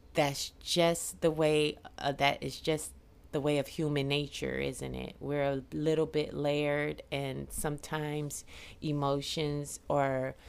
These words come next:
feelings, memories are triggered through different role players. So it's really interesting. Now, your ninth house, um, holds your sun, eh, which is in Pisces,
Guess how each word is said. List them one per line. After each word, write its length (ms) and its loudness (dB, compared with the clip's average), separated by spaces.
feelings, 800 2
memories 580 0
are 160 2
triggered 720 2
through 440 0
different 480 0
role 380 6
players. 760 -4
So 240 -6
it's 140 -4
really 340 2
interesting. 840 -6
Now, 560 8
your 220 4
ninth 460 4
house, 720 2
um, 640 4
holds 520 4
your 80 2
sun, 600 4
eh, 80 -2
which 240 0
is 100 -2
in 120 2
Pisces, 920 -2